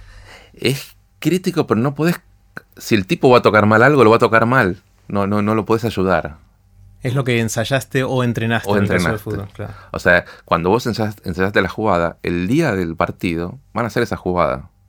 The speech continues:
Speaker 1: No puedes permitir, pre-, pretender que la cambien porque vos estás ahí. Ahora, si le preguntás a los jugadores, te van a decir que no es lo mismo,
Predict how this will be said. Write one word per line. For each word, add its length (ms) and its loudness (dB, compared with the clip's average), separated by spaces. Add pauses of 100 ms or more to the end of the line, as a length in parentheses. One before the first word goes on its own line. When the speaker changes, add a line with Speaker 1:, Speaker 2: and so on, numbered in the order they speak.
Speaker 1:
No 120 -2
puedes 140 0
permitir, 420 -4
pre-, 160 -8 (460)
pretender 360 -2
que 100 -4
la 160 0
cambien 600 0 (500)
porque 160 -4
vos 100 0
estás 260 -6
ahí. 280 -6 (720)
Ahora, 240 4
si 100 -8
le 80 -2
preguntás 280 -4
a 60 0
los 100 -2
jugadores, 720 -2 (880)
te 80 -2
van 100 2
a 40 0
decir 180 -6
que 140 -4
no 120 0
es 60 -2
lo 120 -2
mismo, 520 -6